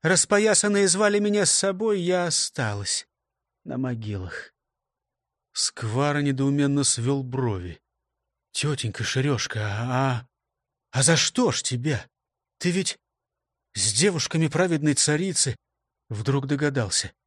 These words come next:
"Твоего мужа, стало быть, изветники оговорили?" "Печку затепли, не слушь", — сказала Шерешка.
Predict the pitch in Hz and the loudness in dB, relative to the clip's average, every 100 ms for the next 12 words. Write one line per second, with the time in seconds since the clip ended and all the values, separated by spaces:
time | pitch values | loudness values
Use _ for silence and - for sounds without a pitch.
0 | _ _ _ _ _ 131 175 190 220 220 | _ _ _ _ _ 0 2 4 4 4
1 | 262 254 214 - 175 156 135 139 - 175 | 4 4 4 2 2 0 2 2 2 0
2 | 185 208 - 120 127 120 135 156 123 95 | 2 0 -2 -2 -2 0 2 2 -2 -6
3 | 82 _ _ _ _ _ _ - 254 226 | -12 _ _ _ _ _ _ -4 -2 -2
4 | - - 190 165 190 - 233 226 165 170 | -2 0 2 4 2 2 0 2 0 2
5 | 196 - 214 139 - - _ - - 131 | 2 0 0 -2 -4 -10 _ -8 -4 0
6 | 123 117 - 123 107 - - | 0 0 0 0 -2 -4 -8